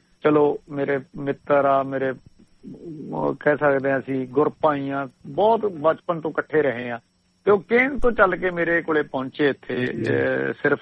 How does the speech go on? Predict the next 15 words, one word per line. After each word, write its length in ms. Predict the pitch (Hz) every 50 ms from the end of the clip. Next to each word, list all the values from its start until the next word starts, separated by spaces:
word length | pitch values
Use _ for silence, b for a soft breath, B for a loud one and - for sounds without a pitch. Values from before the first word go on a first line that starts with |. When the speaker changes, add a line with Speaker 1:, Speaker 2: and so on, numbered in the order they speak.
| - 143
Speaker 1:
ਅਹ, 540 | 139 135 139 139 123 - 180 147 143 143 139 139
ਮਿਲਣ 440 | 147 147 156 175 180 175 165 156
ਲਈ। 200 | 139 127 117 110 - _ _ _ _ _ _ _ _ _
ਤਾਂ 200 | 220 233 240 247
ਉਹਨਾਂ 300 | 247 247 247 262 277 285
ਦੀ 120 | 277 294
ਤਿੰਨ 340 | 277 - 262 240 254 285 233
ਚਾਰ 240 | - 254 247 240 233
ਦਿਨ 180 | 233 240 240 233
ਜਿਹੜੀ 180 | 247 240 262
ਪ੍ਰਾਇੋਰਟੀ 440 | - - 208 214 226 240 240 240 247
ਪਤਾ 240 | 226 233 208 254 262
ਕੀ 220 | 269 254 240 240
ਰਹੀ 180 | 233 233 226 226
ਆ, 100 | 214